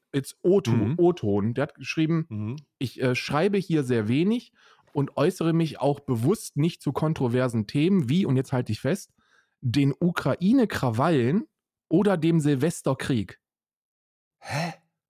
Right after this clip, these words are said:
Speaker 1: Und ich so, „Moment mal.“ Du hast es geschafft.
Speaker 2: Das hat er bei dir in den Stream
Speaker 1: Ja, ja, ja.
Speaker 2: geschrieben?
Speaker 1: Du hast es
Speaker 2: Wie kann der denn,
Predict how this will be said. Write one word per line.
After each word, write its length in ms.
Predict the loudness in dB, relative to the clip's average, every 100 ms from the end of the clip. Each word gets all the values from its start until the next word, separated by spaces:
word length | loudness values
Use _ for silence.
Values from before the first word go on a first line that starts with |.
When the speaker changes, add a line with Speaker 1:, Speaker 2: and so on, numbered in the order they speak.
| _ _ _ _
Speaker 1:
Und 80 | -4
ich 80 |
so, 120 | -4 -6
„Moment 340 | -4 -4 -4
mal.“ 240 | -8 -10 -12 _ _ _ _ _
Du 80 | -2
hast 140 | -2
es 120 | -4
geschafft. 380 | -4 -2 -2 0
Speaker 2:
Das 100 | -2
hat 100 | 2
er 80 | 2
bei 140 | 2
dir 360 | 0 2 4 6
in 80 | 4
den 120 | 2
Stream 260 | 2 4
Speaker 1:
Ja, 60 | 6
ja, 40 | 6
ja. 80 | 6 4
Speaker 2:
geschrieben? 220 | 2 -2 -6 _ _ _
Speaker 1:
Du 80 | -2
hast 140 | -2
es 120 | -2
Speaker 2:
Wie 80 | 0
kann 200 | 2 2
der 100 | 2
denn, 200 | 0 -2